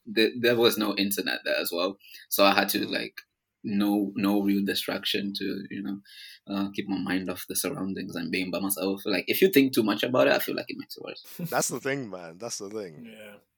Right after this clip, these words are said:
Speaker 2: And there's been <laughs> so many stories, like, I guess, out of that house as well, because I think one of our flatmates, Karthik, mentioned at some random point he heard some knocking on his door, and then I think everyone swears that it wasn't them. And there's been a lot of situations like, 'cause we would have, like, at that point, we would have owned up to it, right? It's been years,
Speaker 3: Yeah.
Speaker 2: and that story's
Speaker 1: Mm.
Speaker 2: still been going.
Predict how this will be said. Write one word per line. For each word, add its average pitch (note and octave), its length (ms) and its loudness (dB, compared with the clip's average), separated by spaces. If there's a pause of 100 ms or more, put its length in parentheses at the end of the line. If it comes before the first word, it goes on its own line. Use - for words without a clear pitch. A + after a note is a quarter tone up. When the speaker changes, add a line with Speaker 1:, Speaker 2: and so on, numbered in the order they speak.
(260)
Speaker 2:
And A#2 80 -8
there's C3 120 -2
been C#3+ 140 -4
<laughs> - 0 -
so E3 280 2
many C#3+ 200 0
stories, C#3+ 480 0
like, A2 200 -4
I G#2 80 -6
guess, G#2 300 -6
out A2+ 160 -6
of A2+ 60 -16
that G#2+ 140 -6
house A2+ 280 -4
as G#2+ 100 -10
well, G#2+ 120 -6
because G#2+ 200 -12
I A#2+ 100 -4
think D#3+ 340 -4 (360)
one C#3+ 160 2
of C#3+ 60 4
our C#3+ 60 4
flatmates, C3 440 0
Karthik, A#2 520 -4
mentioned B2+ 440 0
at A2+ 140 -4
some A#2 180 -4
random A#2+ 280 -4
point A2 240 -6
he G2+ 100 -12
heard A2+ 200 -4
some G#2 220 -6
knocking A2+ 360 -8
on G#2+ 120 -6
his G2 160 -10
door, A#2 440 -6
and G2+ 160 -16
then G2 400 -10
I G2 60 -12
think A#2 300 -10
everyone A#2 460 -6
swears A2+ 400 -4
that G2+ 140 -10
it G2 100 -14
wasn't A2 380 -8
them. B2+ 320 -4
And B2 440 0
there's - 180 2
been F#3 140 6
a E3 60 8
lot D3+ 140 4
of C3+ 80 0
situations C#3+ 520 0
like, A2 240 -4
'cause C3+ 220 0
we F3 120 0
would B3 160 2
have, B3+ 120 8
like, D3+ 160 4
at D#3 100 0
that G#3 140 6
point, F#3 160 2
we D#3+ 80 0
would D#3 100 2
have C3 100 0
owned D#3 220 4
up D3+ 140 2
to A2 100 -6
it, G2 40 -6
right? A2+ 120 -2
It's A#2+ 80 -4
been C#3 200 -4
years, B2+ 460 0
Speaker 3:
Yeah. - 100 -8
Speaker 2:
and A#2 120 -4
that A#2 140 2
story's A#2+ 320 2
Speaker 1:
Mm. - 20 -2
Speaker 2:
still D3 220 2
been C3+ 140 0
going. B2+ 200 2